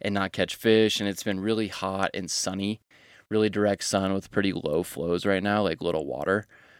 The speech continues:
So it's, <sighs> it's just, the fish have been getting kinda tough, you know, like, it's that, once that high sun comes up, they wanna be in the afternoons. I was a little nervous,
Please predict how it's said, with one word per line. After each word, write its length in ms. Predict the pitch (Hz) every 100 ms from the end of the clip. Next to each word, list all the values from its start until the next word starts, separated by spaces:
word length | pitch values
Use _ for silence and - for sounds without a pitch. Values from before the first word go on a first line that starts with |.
| _ -
So 500 | 107 101 98 92 -
it's, 240 | 95 - - _ -
<sighs> 260 | - - 101
it's 140 | 101
just, 180 | 120 98
the 100 | 110
fish 260 | - 117
have 80 | 117
been 100 | 113
getting 180 | 110 104
kinda 200 | 110 90
tough, 440 | - - - -
you 100 | 98
know, 220 | 92 90 92
like, 240 | 87 87
it's 240 | 101 - -
that, 220 | 95 85
once 200 | 104 -
that 140 | 107
high 120 | 101 98
sun 300 | - 98 95
comes 260 | 95 95
up, 160 | 98 95
they 100 | 90
wanna 220 | 87 87
be 80 | 90
in 80 | 85
the 80 |
afternoons. 540 | 95 101 107 107 107 101
I 40 |
was 100 | 98
a 40 | 110
little 200 | 120 113
nervous, 580 | 104 104 104 - -